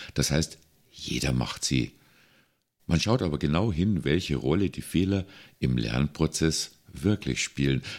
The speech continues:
Das System kann und muss allerdings konstruktiv darauf reagieren, indem es die Rahmenbedingungen anpasst.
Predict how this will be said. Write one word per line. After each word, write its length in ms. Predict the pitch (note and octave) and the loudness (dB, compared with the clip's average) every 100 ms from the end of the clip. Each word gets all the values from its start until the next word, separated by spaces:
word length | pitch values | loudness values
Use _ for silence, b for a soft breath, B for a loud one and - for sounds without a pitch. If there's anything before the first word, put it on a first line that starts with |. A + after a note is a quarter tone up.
| B | B
Das 160 | C#2 | -2
System 440 | - - - F#2 D2+ | 0 -2 0 0 0
kann 280 | - G#2+ - | 0 0 0
und 220 | C2+ A1+ | -2 0
muss 460 | F#2 C#3 - - - B B - | 0 0 -2 -8 -10 B B -6
allerdings 680 | - C#2 E2 F2+ F#2 - | 0 0 2 0 0 -4
konstruktiv 960 | - B1+ C#2 - E2 - - D2+ D2+ - | -2 0 0 0 0 0 -2 0 0 0
darauf 420 | - A1 A1 - | -2 0 -2 -2
reagieren, 460 | C#2 C2 - D#2 D#2 B B B | 0 0 2 0 0 B B B
indem 360 | - D2 D2+ D2+ | -2 0 2 2
es 160 | D2 - | 0 -2
die 140 | C2+ | -6
Rahmenbedingungen 1120 | - G1+ C2 D#2+ - - - A1+ B1+ D2+ - - | -4 -2 0 0 -2 -4 -2 0 0 0 -2 -6
anpasst. 680 | - A1+ - - - - - | -6 -6 -6 -6 -4 -6 -8